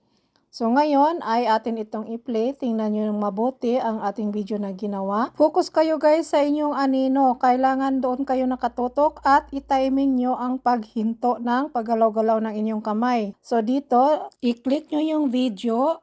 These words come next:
at kung saan talaga mismo huminto yung inyong kamay at i-split nyo.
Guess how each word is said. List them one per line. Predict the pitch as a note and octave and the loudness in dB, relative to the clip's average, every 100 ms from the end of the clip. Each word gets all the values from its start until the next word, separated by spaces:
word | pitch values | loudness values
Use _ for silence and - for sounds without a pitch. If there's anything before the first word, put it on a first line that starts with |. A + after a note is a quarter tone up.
| - | -4
at | C4+ C4+ | -2 -2
kung | - C#4+ C#4+ | -6 -8 -4
saan | C#4 C#4 C#4+ | 0 0 0
talaga | C4 C4 B3 | -4 -2 0
mismo | A#3+ A#3+ A#3 | 0 -2 -4
huminto | A#3 A#3 A3+ A3 | -2 -4 -4 -6
yung | G#3 G#3 | -6 -6
inyong | G3+ G3+ G3 | -8 -8 -4
kamay | D4+ D#4+ D4+ D#4 - | -4 -2 -2 -4 -4
at | C4+ C4+ C#4 C4 | 0 0 -2 -4
i-split | A#3+ A3+ - _ A3+ G#3+ A#3 A3 | -6 -6 -8 _ -6 -4 -4 -6
nyo. | G#3 A3+ F#3+ | -4 -4 -6